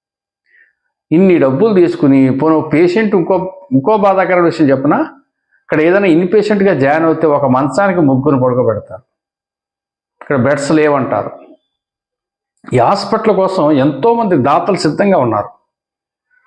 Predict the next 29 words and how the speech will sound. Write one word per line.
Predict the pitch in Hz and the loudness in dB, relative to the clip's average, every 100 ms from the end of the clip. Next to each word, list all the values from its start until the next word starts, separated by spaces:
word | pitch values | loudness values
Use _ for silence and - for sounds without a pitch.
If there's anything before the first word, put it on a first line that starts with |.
| - - - - - | -20 -20 -20 -14 -2
<clears throat> | 233 190 139 - | 0 0 -2 -6
సతీష్ | - 151 226 214 208 | -4 -2 -2 0 0
చంద్ర | 202 | 2
గారు | 196 185 | 2 0
కలెక్టర్గా | 175 151 147 165 165 | 0 -2 0 0 0
ఉన్న | 165 | 0
సమయంలో, | 156 135 143 143 131 101 - - | -2 0 2 2 0 0 -4 -4
పంతొమ్మిది | 135 135 160 156 | -2 0 0 0
తొంభై | 135 131 151 | 0 0 0
తొమ్మిది | 143 135 135 | 0 2 2
అనుకుంటాను, | 135 135 117 | 0 -2 0
maybe | 127 131 | 0 0
నేను | 123 | 0
ఈనాడు | 123 135 143 139 | 0 0 0 0
ఉన్న | 127 | -2
సమయంలో, | 120 113 117 107 107 _ _ _ - - | -2 -2 -2 -2 -6 _ _ _ -20 -8
రేఖారాణి | 120 139 165 175 180 180 180 | -2 -2 -2 -2 0 2 2
గారు | 175 143 | 2 2
ఆర్డీఓగా | 135 135 135 131 | 2 2 2 2
ఉండేవారు. | 110 104 101 98 - _ _ _ _ _ _ _ _ _ _ _ 113 | 0 0 0 -2 -10 _ _ _ _ _ _ _ _ _ _ _ -6
సతీష్ | - 131 202 196 | -2 0 -2 0
చంద్ర | 175 170 | 2 2
గారు | 160 | 2
ఒక | 139 | 0
స్పెషల్ | 127 127 165 131 | -2 -2 -2 -2
డ్రైవ్ | 127 156 175 | 0 0 0
పెట్టాడు. | 143 127 131 | -2 0 0
ఏంటంటే, | 156 143 135 123 123 - - _ _ _ _ _ _ | 0 0 0 2 2 -2 -10 _ _ _ _ _ _
కాకినాడలో | - 151 170 185 185 180 180 | -4 -2 0 0 2 2 0